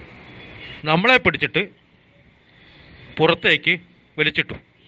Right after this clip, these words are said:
അതായത് ഈ ശരീരത്തിൽ നിന്ന് മരണം പ്രാണനെ പിടിച്ചിട്ട് പുറത്തേക്ക് ഇട്ടു. അപ്പോൾ കൂടെ ആ സമയത്ത് അഞ്ച് പത്തിയുള്ള പാമ്പും വന്നെന്ന് പറഞ്ഞല്ലോ,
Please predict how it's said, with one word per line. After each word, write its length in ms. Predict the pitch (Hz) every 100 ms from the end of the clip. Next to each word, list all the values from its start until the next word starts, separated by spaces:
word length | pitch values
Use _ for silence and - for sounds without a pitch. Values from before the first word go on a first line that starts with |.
| _ _ _ _ _ - -
അതായത് 400 | 151 151 156 220 - - - -
ഈ 140 | 151 160
ശരീരത്തിൽ 520 | - 160 160 - 165
നിന്ന് 340 | 135 135 180 170 _ _ _ _ _ _ _ _ -
മരണം 440 | 139 151 175 220 - - - - - - - - - - - -
പ്രാണനെ 480 | - 147 160 202 214
പിടിച്ചിട്ട് 520 | 220 151 135 139 147 156 - - -
പുറത്തേക്ക് 560 | 143 143 175 160 - 190 -
ഇട്ടു. 180 | 131 - 104 - - - - - -
അപ്പോൾ 160 | 165 180
കൂടെ 500 | 165 175 220 233 233 - - - - - - -
ആ 60 | 180
സമയത്ത് 560 | 196 208 214 214 214 - -
അഞ്ച് 280 | 170 185
പത്തിയുള്ള 380 | - 190 - 214
പാമ്പും 420 | 208 165 180 202
വന്നെന്ന് 260 | 202 175 180
പറഞ്ഞല്ലോ, 320 | 160 139 117